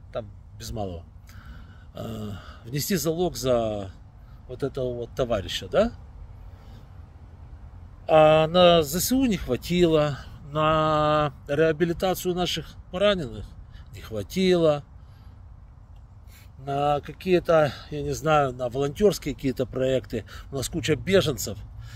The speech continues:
из Донецкой и Луганской области, из Херсонской области, в Киеве, и во Львове, и в других местах.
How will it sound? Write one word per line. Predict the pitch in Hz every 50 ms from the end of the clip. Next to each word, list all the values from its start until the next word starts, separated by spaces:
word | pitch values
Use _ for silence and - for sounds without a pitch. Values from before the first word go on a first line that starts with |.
| - - -
из | 123 123 120 113 113
Донецкой | - 131 131 131 135 127 120 - - 139
и | 127
Луганской | 127 123 131 135 127 123 - - 143 127
области, | 127 127 120 113 120 113 107 - 123
из | 107 -
Херсонской | - 143 120 107 - 151 139 131 - - - 131
области, | 120 117 113 110 113 110 - - 131
в | 120 -
Киеве, | - - 135 123 120 117 113 113 110 - - - - - - -
и | 120 117
во | 120 123
Львове, | 120 117 131 156 156 135 123 117
и |
в | 107 -
других | 123 120 - - 143 - -
местах. | 127 - - - 135 - -